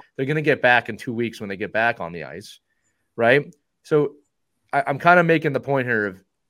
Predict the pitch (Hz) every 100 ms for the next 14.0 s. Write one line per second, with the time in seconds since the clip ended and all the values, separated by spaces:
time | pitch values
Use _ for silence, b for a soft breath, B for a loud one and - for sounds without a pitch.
0 | _ _ - 214 214 196 170 139 147 143
1 | 127 120 107 104 95 85 71 _ _ _
2 | _ _ _ 123 147 143 147 151 120 120
3 | 143 135 196 190 147 - 156 127 117 135
4 | 180 185 165 123 131 127 101 90 85 _
5 | _ - 143 151 107 90 117 147 139 113
6 | 95 - 90 95 - 127 143 107 131 139
7 | 123 104 107 95 82 98 76 - - _
8 | _ _ _ _ 131 135 - 175 147 110
9 | - 139 - - 156 160 156 - 160 143
10 | 143 151 143 131 143 143 143 127 110 -
11 | 151 165 165 156 156 143 143 139 139 123
12 | 131 - 127 123 123 113 - 123 117 113
13 | - - _ _ - - 117 113 120 107